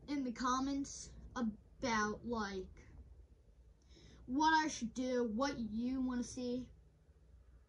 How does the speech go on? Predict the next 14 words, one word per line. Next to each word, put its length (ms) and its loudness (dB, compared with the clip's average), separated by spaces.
or 100 0
if 140 -2
you're 160 0
a 60 -4
content 600 2
creator 400 -2
and 320 0
you 80 2
have 160 0
any 240 -2
tips. 560 -6
Yeah, 240 -8
but, 240 -4
um, 560 2